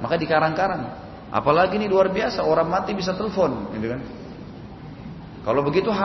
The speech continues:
P dimasukin dalam kuburan saja, gitu. Eh, nggak usah di luar, gitu kan? Bapak bercanda aja sama dia. "Tadi di kuburannya waktu kamu kuburin si fulan itu masukin H P nggak? Kalau nggak, bagaimana dia bisa telepon kamu?"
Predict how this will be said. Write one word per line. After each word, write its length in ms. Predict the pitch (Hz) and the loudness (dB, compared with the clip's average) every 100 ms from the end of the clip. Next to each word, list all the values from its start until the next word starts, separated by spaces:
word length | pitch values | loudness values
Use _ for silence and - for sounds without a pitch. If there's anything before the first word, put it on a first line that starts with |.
| 202 | 2
P 80 | |
dimasukin 480 | 226 214 185 180 202 | 2 2 0 0 2
dalam 320 | 190 190 190 | 4 4 2
kuburan 400 | 185 185 202 214 | 0 4 6 6
saja, 480 | 202 294 254 190 - | 6 4 6 4 2
gitu. 240 | 160 117 117 - - - - - | -2 -4 -4 -8 -12 -14 -14 -12
Eh, 140 | 143 67 - - | -8 -8 -10 -8
nggak 140 | 113 131 | 0 0
usah 160 | 147 | 2
di 80 | 170 | 0
luar, 320 | 170 220 196 | 2 6 6
gitu 160 | 165 139 139 | 6 2 2
kan? 100 | 202 - - - - - - | 2 0 -8 -10 -12 -14 -6
Bapak 320 | - 240 202 | -2 0 0
bercanda 400 | 180 185 180 196 | 2 2 4 4
aja 80 | 214 | 4
sama 240 | 202 190 | 2 0
dia. 240 | 185 180 151 - - - - - | 2 2 2 -4 -10 -12 -14 0
"Tadi 240 | 139 196 | 2 2
di 80 | 196 | 2
kuburannya 560 | 185 175 175 190 208 | 2 2 2 4 4
waktu 160 | 185 165 | 4 2
kamu 320 | 160 170 175 | 0 0 2
kuburin 320 | 170 160 175 170 | 2 4 4 2
si 100 | 156 | 0
fulan 320 | 147 160 156 | 0 2 2
itu 320 | 160 160 226 | 2 0 0
masukin 320 | 190 170 175 180 | 2 0 0 2
H 160 | 190 202 | 4 4
P 100 | 233 | 2
nggak? 200 | 180 98 - - - - - | 0 0 -6 -12 -12 -14 -4
Kalau 240 | 151 185 | 0 2
nggak, 160 | 233 247 | 4 2
bagaimana 400 | 208 185 185 185 | 2 2 2 2
dia 80 | 180 | 2
bisa 160 | 170 | 2
telepon 400 | 165 170 160 175 | 2 2 2 2
kamu?" 240 | 196 240 | 2 4